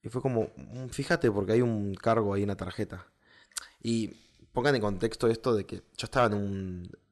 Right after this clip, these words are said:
eh, creo que en el hostel ya, ya había fumado <laughs> toda la tarde capaz. Y, y nada, y como que estaba medio, medio tonto todavía. Y cuando me dice eso mi tío, yo quedo como, "Uh, tío, todo mal, ¿te podrás fijar vos?".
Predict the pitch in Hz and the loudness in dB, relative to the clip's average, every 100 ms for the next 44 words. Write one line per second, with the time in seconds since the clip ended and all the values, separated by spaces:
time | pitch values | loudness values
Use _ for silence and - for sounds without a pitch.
0 | _ _ - 101 90 - _ - - 143 | _ _ -8 -6 -6 -10 _ -6 2 4
1 | 110 101 92 - 113 - 127 - 107 131 | 4 0 -4 -2 0 0 -2 0 0 0
2 | 160 - - - - 113 117 - 107 107 | -4 -16 -20 -6 0 4 4 2 0 4
3 | 113 110 110 - - 151 143 - 123 113 | 6 4 0 -12 -10 -8 -10 -8 -2 2
4 | 110 98 95 107 110 117 104 95 107 117 | 2 0 -2 0 2 2 -2 0 0 0
5 | - - 139 131 123 107 - 123 117 113 | -10 -12 -12 -14 -18 -16 0 4 6 6
6 | 110 110 107 104 104 104 101 98 98 - | 4 4 2 2 2 0 -2 -2 -4 -8
7 | - 113 147 156 117 101 95 90 123 123 | -8 0 4 4 4 0 -2 0 2 4
8 | 117 120 101 101 113 110 117 98 85 92 | 6 6 4 2 2 4 2 2 -4 -6
9 | 95 92 92 - - - _ _ _ _ | -6 -8 -12 -20 -20 -20 _ _ _ _
10 | - 107 104 104 151 - - 110 101 131 | -8 -2 0 0 0 -2 -4 -4 -2 -2
11 | 135 117 131 120 104 120 123 98 113 107 | -2 -2 -2 0 -2 -2 -2 -6 -6 -6
12 | - _ 110 107 107 113 95 92 - 98 | -8 _ -2 0 2 0 0 -6 -12 -4
13 | 104 113 123 - 113 107 143 143 | -2 0 -2 0 2 4 2 0